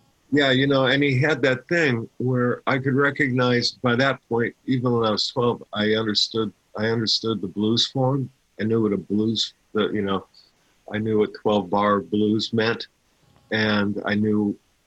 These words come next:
you know, instinctually what a blues scale was. And so you had this guy up there, and I already knew at twelve, here's a guy that's taking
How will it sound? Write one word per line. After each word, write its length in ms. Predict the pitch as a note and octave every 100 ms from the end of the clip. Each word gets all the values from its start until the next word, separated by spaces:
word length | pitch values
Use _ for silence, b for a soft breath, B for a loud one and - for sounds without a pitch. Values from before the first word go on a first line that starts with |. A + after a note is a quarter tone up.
| _ - - -
you 180 | B2+ A2+
know, 280 | G#2 G2+ -
instinctually 680 | A2+ G#2+ - D3+ C#3+ B2 G#2+
what 120 | G2
a 60 | F#2+
blues 440 | - A2 A#2 A2
scale 420 | - - G2 G#2 A2+
was. 400 | A#2+ B2 A#2+ - _ _ _ _ _ _
And 360 | A2 A2+ A2 G#2+
so 200 | - A#2+
you 200 | A#2 G#2+
had 260 | B2 C3+ G#2
this 200 | A2+ -
guy 360 | - C3 C#3+ B2
up 180 | G2+ -
there, 320 | G#2 G2+ F#2+ _ _ _ _ _ _ -
and 380 | A#2 A#2 A2+ A2 - A#2
I 120 | A#2+
already 320 | C3+ C#3 B2+
knew 240 | C3 D3
at 80 | F#2+
twelve, 480 | - A#2+ A#2 G#2 G2+ - _ _ _ -
here's 180 | D3 C#3
a 60 |
guy 220 | B2 A#2+ A#2
that's 340 | A2 - -
taking 560 | - C#3+ C#3 D3 C3+ C3